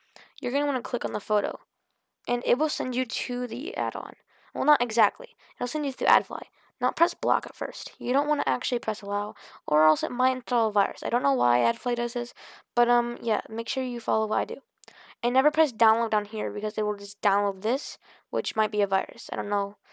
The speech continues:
of what Fire Player is, but it's obviously a virus. Now you're gonna pr-, wanna press skip ad. After you do that, close that link that was, um, before there.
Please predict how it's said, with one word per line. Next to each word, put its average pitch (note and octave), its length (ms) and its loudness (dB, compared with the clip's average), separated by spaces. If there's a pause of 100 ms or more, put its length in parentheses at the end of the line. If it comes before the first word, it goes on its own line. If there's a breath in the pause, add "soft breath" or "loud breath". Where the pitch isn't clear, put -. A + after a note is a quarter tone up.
(240 loud breath)
of A3 120 -10
what G#3 120 -2
Fire G#3 280 2
Player C4 260 0
is, C#4 160 -2
but - 180 -2
it's G#3+ 140 -6
obviously G#3+ 440 0
a - 20 -4
virus. - 400 -8 (520 loud breath)
Now A#3+ 120 2
you're B3 120 2
gonna C4+ 200 0
pr-, B3+ 260 -8
wanna B3 140 -2
press A#3+ 240 -2
skip - 280 -2
ad. - 260 -2 (1700 soft breath)
After A3+ 220 -2
you - 20 -6
do A3 140 -6
that, - 160 -2 (500)
close B3+ 340 -2
that A#3+ 220 8
link A#3+ 360 -6 (260)
that A#3+ 200 2
was, A#3+ 240 0
um, A3 240 0
before A3 380 -4
there. D#4+ 220 -4